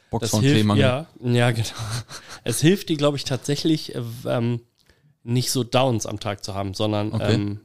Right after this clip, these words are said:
Speaker 1: mehr Energie zu haben.
Speaker 2: Mhm.
Speaker 1: Und, äh, da hab ich mir so gedacht, äh, das klingt ganz cool,
Speaker 2: Da
Speaker 1: könnte ich
Speaker 2: kenn
Speaker 1: auch
Speaker 2: ich,
Speaker 1: grad
Speaker 2: da
Speaker 1: gebrauchen.
Speaker 2: kenn ich aber auch was, Kokain.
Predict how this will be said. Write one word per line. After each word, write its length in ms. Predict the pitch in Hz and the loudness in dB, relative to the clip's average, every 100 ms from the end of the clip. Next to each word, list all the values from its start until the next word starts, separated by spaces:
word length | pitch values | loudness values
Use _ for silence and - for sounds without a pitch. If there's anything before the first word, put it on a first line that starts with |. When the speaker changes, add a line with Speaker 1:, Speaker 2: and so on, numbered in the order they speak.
| _ | _
Speaker 1:
mehr 260 | - 113 123 | -2 0 2
Energie 340 | 120 117 143 | 2 0 -2
zu 140 | 160 175 | 0 2
haben. 180 | 175 190 | 2 4
Speaker 2:
Mhm. 280 | 110 135 180 _ _ _ _ _ - | 6 6 4 _ _ _ _ _ 0
Speaker 1:
Und, 300 | 127 120 113 | 2 2 2
äh, 160 | 117 | 2
da 60 | 113 | 2
hab 80 | 127 | 2
ich 80 | |
mir 100 | 143 | 2
so 140 | 127 127 | 2 0
gedacht, 240 | 117 110 | -2 -4
äh, 160 | 151 208 | -4 -4
das 160 | 190 | -4
klingt 160 | - 170 | -6 -4
ganz 180 | 135 - | -4 -2
cool, 120 | 202 185 | -2 0
Speaker 2:
Da 100 | - | 0
Speaker 1:
könnte 100 | 156 | 2
ich 20 | |
Speaker 2:
kenn 80 | 160 | 2
Speaker 1:
auch 40 | |
Speaker 2:
ich, 80 | 151 | 2
Speaker 1:
grad 100 | 120 | -2
Speaker 2:
da 40 | - | -2
Speaker 1:
gebrauchen. 140 | 113 104 | 0 0
Speaker 2:
kenn 80 | 147 | 0
ich 60 | 123 | 0
aber 100 | 135 | 0
auch 140 | 143 | 0
was, 160 | 101 - | -2 -2
Kokain. 440 | 131 127 135 | -2 0 2